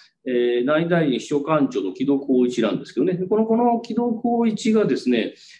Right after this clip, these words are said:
えー、岩佐倉平宮内大臣と一緒にですね、この現内閣の辞職を絶対に許さない。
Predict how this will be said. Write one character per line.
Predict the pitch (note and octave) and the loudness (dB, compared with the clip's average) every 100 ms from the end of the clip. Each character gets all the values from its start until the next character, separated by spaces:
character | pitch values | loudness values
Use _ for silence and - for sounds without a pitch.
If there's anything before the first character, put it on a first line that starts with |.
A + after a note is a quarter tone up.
| - - | -20 -4
え | D3+ D#3 | 2 2
ー、 | F3 | 4
岩 | G#3+ G#3+ | 2 2
佐 | F#3 D#3 C#3 | 2 0 2
倉 | D3 D3+ | 2 2
平 | C#3+ D3 D3 C#3+ D3 | 2 2 2 2 0
宮 | D3+ D#3 | 2 2
内 | D#3 | 2
大 | D#3 D3 | 2 2
臣 | B2 G#2+ | 0 -2
と | G#2+ | -2
一 | G2 | -4
緒 | - B2 | -4 -2
に | A#2+ | 0
で | - | -2
す | - A#2 | -2 0
ね、 | A2 - - _ _ _ | 0 -2 -12 _ _ _
こ | B2+ | -2
の | |
現 | C3 F#3 A3+ | 0 2 2
内 | A3+ A3+ G#3+ | 2 2 2
閣 | D#3 B2 | 0 2
の | C#3 A#2+ | 2 0
辞 | B2 | -4
職 | - D#3 - | -4 -4 -2
を | D3 | -2
絶 | C#3 C#3 | 0 0
対 | D#3 D3 | 0 2
に | C#3 | 2
許 | C#3 | 2
さ | C#3+ | 0
な | B2+ | -2
い。 | F#2+ | -2